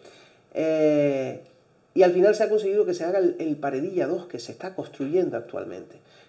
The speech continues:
Pero es que el Colegio Taboror, el Colegio Tamarán,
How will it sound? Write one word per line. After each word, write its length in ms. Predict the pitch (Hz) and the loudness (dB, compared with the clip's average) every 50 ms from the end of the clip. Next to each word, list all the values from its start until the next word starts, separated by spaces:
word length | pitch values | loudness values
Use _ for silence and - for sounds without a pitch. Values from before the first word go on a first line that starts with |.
| _ - | _ -8
Pero 140 | 120 131 | -8 -8
es 80 | 180 - | -8 -6
que 100 | - 190 | -2 -2
el 140 | 180 175 - | 0 0 0
Colegio 340 | - - 127 120 - 175 170 | -2 -4 -6 -4 -4 -4 -4
Taboror, 440 | 143 131 117 113 117 117 113 113 - - - _ _ _ _ _ - | -4 -6 -6 -6 -6 -6 -6 -8 -10 -18 -20 _ _ _ _ _ -12
el 120 | 127 127 | -10 -8
Colegio 580 | - 135 127 127 127 - 151 151 170 180 175 - - - _ - | -6 -6 -6 -6 -6 -4 -4 -2 -2 -4 -6 -10 -16 -20 _ -8
Tamarán, 560 | - 120 113 113 - - 117 127 127 120 | -8 -6 -6 -6 -8 -8 -8 -8 -8 -10